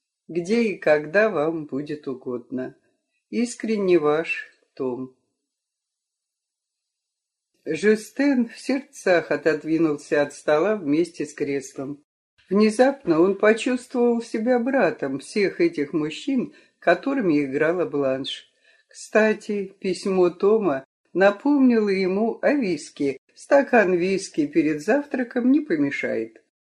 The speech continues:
Он отправился на кухню. Эти несколько писем Тома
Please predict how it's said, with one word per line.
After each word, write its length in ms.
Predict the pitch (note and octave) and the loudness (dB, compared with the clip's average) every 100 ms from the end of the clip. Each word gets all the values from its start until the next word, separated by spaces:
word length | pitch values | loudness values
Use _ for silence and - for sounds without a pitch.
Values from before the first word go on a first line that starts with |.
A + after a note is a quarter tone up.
| _ _ _ _ | _ _ _ _
Он 300 | D3 E3 B3+ | 2 4 4
отправился 840 | G#3+ D#3+ D#3 C#3 C#3 D3 D#3 - G#3 | 4 2 2 2 2 -2 -4 -6 -2
на 160 | D#3+ | -4
кухню. 600 | - A2+ B2 - C3 B2+ - _ _ _ _ _ _ _ _ - | -4 -10 -12 -8 -8 -8 -16 _ _ _ _ _ _ _ _ 0
Эти 300 | G#3+ A#3 B3 | 2 4 4
несколько 720 | A#3+ B3 A3+ - F#3+ F#3 G3 | 6 6 2 0 -2 2 2
писем 560 | G3 G#3 F#3 F3+ F3 | 2 -4 -2 0 0
Тома 520 | - G#3+ C4+ D#3 C3 | 2 0 2 0 -2